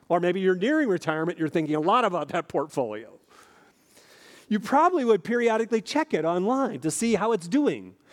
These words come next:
You may even meet with your investment advisor, probably once a year or more, to see how you're doing in this thing. And you know that investments bring them,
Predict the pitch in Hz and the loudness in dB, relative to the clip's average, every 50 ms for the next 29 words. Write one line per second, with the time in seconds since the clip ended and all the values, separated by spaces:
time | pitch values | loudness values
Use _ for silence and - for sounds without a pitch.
0 | - - - - 233 - 262 277 294 269 247 214 214 233 247 233 233 190 208 240 | -20 -8 -2 0 2 4 4 2 2 0 0 0 0 0 0 0 0 -2 0 0
1 | 233 233 226 220 269 285 - - 233 226 208 185 170 170 165 160 147 139 151 123 | 0 0 2 2 0 0 0 0 -2 -2 0 0 0 0 0 -2 -2 -2 -4 -4
2 | 98 85 - _ _ _ _ _ _ _ _ _ _ _ _ _ _ _ _ _ | -4 -8 -12 _ _ _ _ _ _ _ _ _ _ _ _ _ _ _ _ _
3 | - _ _ _ _ _ - 127 156 180 180 160 151 175 208 - 214 220 226 247 | -20 _ _ _ _ _ -4 -2 0 0 0 0 2 0 0 0 0 -2 0 2
4 | 269 277 269 247 269 302 330 330 277 170 - - 180 - 247 247 214 208 285 302 | 2 2 2 2 4 4 4 4 2 0 -2 -6 -6 -2 0 2 2 2 2 0
5 | 320 277 202 269 302 330 330 220 160 147 135 - - - - 110 95 87 87 90 | -2 -2 0 0 2 2 2 2 2 0 -4 -6 -6 -8 -8 -8 -8 -10 -14 -18
6 | - _ _ _ _ _ _ _ _ _ _ _ _ _ _ _ _ _ 226 254 | -20 _ _ _ _ _ _ _ _ _ _ _ _ _ _ _ _ _ 0 0
7 | 262 254 226 202 202 208 180 151 160 208 226 202 196 185 185 185 165 196 220 226 | 2 2 2 4 4 4 4 2 2 2 0 2 2 2 0 2 2 2 0 0
8 | - - 202 202 170 135 147 131 175 202 202 196 196 165 143 143 143 143 196 220 | -2 -2 -2 -2 -2 -2 -2 0 2 2 2 2 0 0 0 0 0 -2 -4 -4
9 | 196 | -8